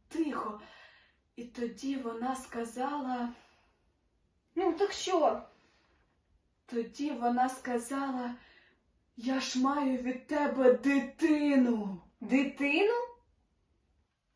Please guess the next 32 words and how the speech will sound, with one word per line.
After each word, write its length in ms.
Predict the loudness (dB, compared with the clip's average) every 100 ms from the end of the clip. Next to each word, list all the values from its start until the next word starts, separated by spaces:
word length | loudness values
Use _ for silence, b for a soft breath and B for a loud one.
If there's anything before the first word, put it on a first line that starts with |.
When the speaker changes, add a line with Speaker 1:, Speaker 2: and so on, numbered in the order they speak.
| _
Speaker 2:
Дитину 560 | -6 -4 -2 0 0 0
та 140 | 2
не 120 | 4
може 320 | 4 2 2 0
бути. 540 | 8 8 8 2 -2 -4
Speaker 1:
Але 220 | -2 0
вона 200 | 0 0
так 180 | 2 0
сказала. 800 | 0 4 4 8 8 6 0 -6 -16 _
Speaker 2:
Та, 140 | -2 0
мабуть, 300 | 2 0 -4
ти 120 | 2
добре 320 | 2 2 -2
не 100 | -4
почула. 560 | -6 -8 -8 -8 -8 -10 -10 -6
Speaker 1:
Ні, 180 | -4 -2
почула. 720 | 0 0 0 0 2 0 B -8 -4
І 40 |
він 300 | -4 -2 0
теж 240 | 2 2 0
сказав 380 | -4 -2 -2 -2
те, 120 | -6
що 200 | -4 -2
й 80 | -2
ти. 340 | -2 -6 -6 B -16
Схопився 640 | 0 0 0 -8 -2 2 2
і 80 | 4
вигукнув: 600 | 4 2 0 -6 -10 -12 -12 -6
"Дитину?" 880 | 8 8 8 4 6 8 6 4 0 -6 _ -20 -20 -20 _ _ _ b b b b b _ _ _ _
Вона 220 | -8 -6
довго 380 | -4 -6 -8 -8
мовчала 600 | -10 -12 -14 -10 -10 -10